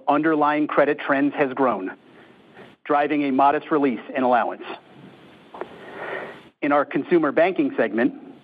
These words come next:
we released fifty million dollars in allowance, resulting in a ten basis point decrease to our coverage ratio.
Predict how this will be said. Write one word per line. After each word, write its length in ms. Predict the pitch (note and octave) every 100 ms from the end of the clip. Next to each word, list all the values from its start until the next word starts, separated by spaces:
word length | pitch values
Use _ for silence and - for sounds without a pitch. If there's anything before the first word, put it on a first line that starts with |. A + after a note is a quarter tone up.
| - - - _ -
we 160 | C#3+ C#3
released 320 | C#3+ C#3+ C#3 -
fifty 280 | F#3+ F#3 D#3+
million 300 | C3+ B2+ B2
dollars 380 | A#2 G#2+ G#2+ G#2
in 100 | A2
allowance, 420 | G#2 G#2+ G#2+ D#3+ - - - - - - - - - -
resulting 600 | C#3+ E3 E3+ F3 E3+ F3+
in 160 | D#3+
a 140 | D3 C#3
ten 340 | - E3 F3
basis 340 | D#3 D3 C#3+ C#3+ -
point 240 | D3+ C#3
decrease 420 | C3+ B2+ A#2+ A2 - - - - -
to 100 | C#3+
our 100 | B2+
coverage 380 | D3+ C3+ B2+ A#2+
ratio. 500 | G#2 F#2 - -